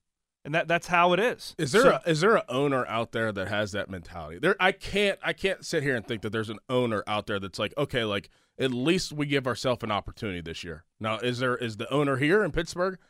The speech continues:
Speaker 2: I don't think so.
Speaker 1: I, I
Speaker 2: I mean,
Speaker 1: think
Speaker 2: people may think so, that that's what the Steelers', you know, end goal is every single year now, but I don't think so.
Speaker 1: Well, I, I think there's a, a level of,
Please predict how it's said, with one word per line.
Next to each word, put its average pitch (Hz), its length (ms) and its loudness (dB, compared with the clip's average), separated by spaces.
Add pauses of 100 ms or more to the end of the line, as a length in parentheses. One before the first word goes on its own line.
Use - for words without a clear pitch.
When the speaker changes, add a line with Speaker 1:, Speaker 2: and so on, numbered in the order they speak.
(340)
Speaker 2:
I 196 120 8
don't 262 280 8
think 214 180 2
so. 117 380 -4 (340)
Speaker 1:
I, 190 40 4
I - 120 -4
Speaker 2:
I 247 120 4
mean, 190 100 6
Speaker 1:
think 277 100 4
Speaker 2:
people 254 220 6
may 170 160 4
think 220 260 4
so, 151 300 2
that 151 160 2
that's 165 180 2
what 165 80 -4
the 143 80 -8
Steelers', 165 540 2 (340)
you 190 60 0
know, 156 80 6
end 175 260 0
goal 160 300 8
is 143 160 4
every 131 200 0
single 135 220 0
year 135 140 4
now, 151 420 4
but 139 220 -2
I 196 100 4
don't 214 240 2
think 107 180 -6
so. 196 460 0 (380)
Speaker 1:
Well, 220 100 8
I, 214 160 6
I 214 80 4
think 254 220 0
there's 190 340 0 (720)
a, 147 80 -6 (100)
a 156 120 2
level 165 360 2
of, 131 300 -6